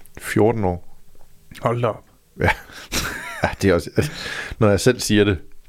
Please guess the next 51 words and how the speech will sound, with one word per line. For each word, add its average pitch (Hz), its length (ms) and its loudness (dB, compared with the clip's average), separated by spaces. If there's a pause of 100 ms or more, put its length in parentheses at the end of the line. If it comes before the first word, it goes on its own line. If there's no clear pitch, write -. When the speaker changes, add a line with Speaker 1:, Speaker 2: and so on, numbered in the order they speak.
Speaker 2:
Ja. 135 60 0
Speaker 1:
Altså, 110 160 4
jeg 98 60 6
har 113 100 6
det, - 100 0
som 117 80 4
om 110 80 0
det 107 120 0
lyder 113 220 6
af 87 80 2
flere 101 220 6
år, 101 320 6
end 90 120 2
når 90 120 6
jeg 85 160 6
siger - 340 2
min 95 180 2
alder. 92 280 4 (220)
Og 95 120 0
det 135 80 6
kan 131 60 2
jo 120 40 4
ikke 87 80 -2
lade 80 80 2
sig 76 80 -2
gøre. 73 120 2 (220)
Speaker 2:
Nej. 139 240 2 (640)
Speaker 1:
Men 113 140 6
ja, 117 140 6 (200)
det, 123 180 6
det, 120 140 0
det 143 80 8
er 135 60 6
ret 123 120 6
vildt. 123 240 0 (140)
Det, 123 180 4
det, 113 160 -4
det, 120 300 4
det 113 40 4
er 113 60 4
meget, 117 340 4 (260)
og 98 120 0
det, 104 240 2
det 110 120 6
er 101 40 2
gået 104 220 6
hurtigt, 139 400 4
men 104 240 0
der 101 100 6
er 95 120 6
også... - 400 -6